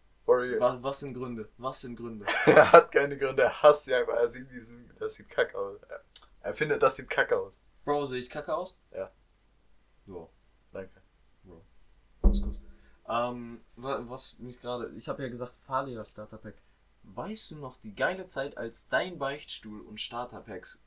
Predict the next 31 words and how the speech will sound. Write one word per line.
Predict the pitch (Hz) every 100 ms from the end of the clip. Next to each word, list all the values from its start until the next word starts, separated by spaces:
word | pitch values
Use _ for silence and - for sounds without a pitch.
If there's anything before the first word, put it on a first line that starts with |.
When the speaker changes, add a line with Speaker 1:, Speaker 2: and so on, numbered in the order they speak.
| _ _ -
Speaker 2:
so | 120 143 135
geil | 113 107 98
war? | 87 - _ _ _ _ _ _ -
Auf | - 113
Insta. | 123 120 - 98 - _ _
Speaker 1:
Ja, | 113 110 123 120 -
Speaker 2:
Bro, | 120 123
Speaker 1:
ich, | 139 131 135
ich | -
glaub | 151 175 180
Speaker 2:
Starterpacks | - 147 131 -
damals | 135 131 135 120
so, | - 120 113 _ _ -
ähm, | 127 127 123 120 -
was | 113 -
gab's | 123 -
da | 113 110 98 104
für | - 113 107 76 85 - - - - -
Icon, | 110 107 110 101 98 -
so | 101 - - _ _ _ _ _ - -
ikonische | - 131 120 117 117 107 98 - _ _ -
Starterpacks? | - 110 117 113 107 - _ -
Halt | 165
so | 165
einfach | - 151 139 - _ -
Starterpack | - 151 147 - -
Lauch | 117 101 127 120 -
oder | 110 104 104 - - - 101
was | 151 -
weiß | 117 -
ich. | 98